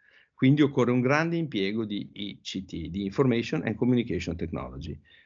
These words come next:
Occorrono molto più strumenti di misura disseminati nella rete elettrica. Non è più possibile limitarsi a una simulazione in grado di prevedere cosa succederà nei sistemi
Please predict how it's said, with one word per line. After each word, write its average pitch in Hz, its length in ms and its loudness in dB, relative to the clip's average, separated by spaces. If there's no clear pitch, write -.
Occorrono 113 380 4
molto 120 300 4
più 131 100 2
strumenti 113 440 2
di 107 120 6
misura 107 420 4
disseminati 80 800 -8
nella 80 380 -8
rete - 300 -2
elettrica. - 540 -8
Non 131 260 8
è 147 80 6
più 143 160 2
possibile 135 440 2
limitarsi 117 640 0
a 104 40 0
una 98 140 -4
simulazione 110 880 0
in 85 60 -12
grado 101 280 -6
di 92 100 -8
prevedere 104 580 0
cosa 98 220 -4
succederà 101 680 -2
nei 98 160 -6
sistemi 107 640 2